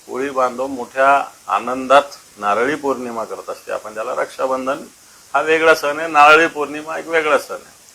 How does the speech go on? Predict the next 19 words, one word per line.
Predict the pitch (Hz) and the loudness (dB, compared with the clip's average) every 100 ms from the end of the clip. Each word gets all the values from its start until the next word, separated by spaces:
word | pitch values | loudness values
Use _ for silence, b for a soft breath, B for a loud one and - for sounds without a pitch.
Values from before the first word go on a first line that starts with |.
| _ _ _ - | _ _ _ -20
म्हणून | - 135 151 | -10 -10 -6
त्या | 143 | -4
निमित्तानं | 151 156 165 170 165 | -4 -6 0 2 6
आदित्य | 151 147 139 160 | 4 4 -8 -10
साहेब | 147 143 | -10 -10
तर | 170 | -14
कोळी | - 147 156 | -12 -12 -2
बांधवामध्ये | 147 147 143 147 147 156 | 0 2 2 0 -4 -6
दररोज | 147 151 160 | -4 -4 -4
जातात. | 127 117 113 | -2 -2 -2
आता | 117 117 | -6 -6
मी | 123 | -10
मुंबईत | 127 123 123 | -10 -10 -8
बऱ्याच | 127 120 123 127 | -6 -6 -6 -8
वेळेस | 131 123 | -6 -6
असतो, | 123 135 | -6 -10
तर | - | -8
आदित्य | 135 135 135 143 | -6 -6 -8 -10
साहेब | 131 135 | -6 -6